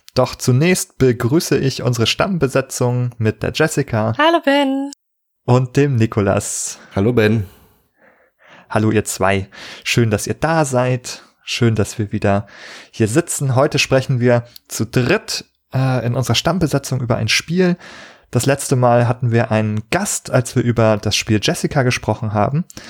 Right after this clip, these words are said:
Speaker 1: Unsere heutige Folge ist nämlich so etwas wie eine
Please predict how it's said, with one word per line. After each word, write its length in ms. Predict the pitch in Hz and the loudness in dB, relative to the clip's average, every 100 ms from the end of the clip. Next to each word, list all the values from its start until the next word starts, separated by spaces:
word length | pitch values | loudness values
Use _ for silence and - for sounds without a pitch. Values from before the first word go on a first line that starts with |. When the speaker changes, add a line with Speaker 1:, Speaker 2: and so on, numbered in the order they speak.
| - - - - | -20 -20 -18 0
Speaker 1:
Unsere 720 | 120 123 113 107 104 104 - | 2 4 2 2 2 2 0
heutige 400 | 156 - 160 135 | 0 0 0 0
Folge 440 | - 127 131 127 | 0 2 2 2
ist 260 | 120 120 - | 0 0 -2
nämlich 300 | 127 127 117 | 0 0 0
so 120 | - | 0
etwas 460 | - 113 117 117 - | 0 0 -2 -4 -2
wie 160 | 120 | -2
eine 380 | - 117 113 110 | 0 2 2 2